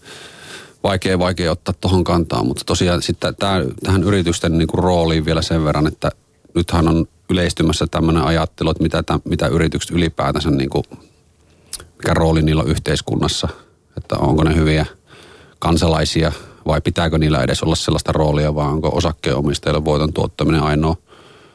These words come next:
ainoa niinku yrityksen tehtävä, ja tästä on käyty debattia jo niinku Henry Fordin ajoista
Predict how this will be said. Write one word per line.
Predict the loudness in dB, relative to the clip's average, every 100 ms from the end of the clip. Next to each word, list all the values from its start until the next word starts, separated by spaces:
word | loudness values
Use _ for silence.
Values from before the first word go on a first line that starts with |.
| _ -2
ainoa | 0 2
niinku | 2 0 0
yrityksen | 0 -2 -2 -2
tehtävä, | 0 -4 -2 0
ja | 0
tästä | -2 -4 -2
on | 0
käyty | 0 -2 -2
debattia | -2 -4 -6 -2 0
jo | 2 2
niinku | 0 0 -4 -8 -20 -20 -20 -2
Henry | 0 2
Fordin | 0 0 0 0 -2
ajoista | 0 0 0 -2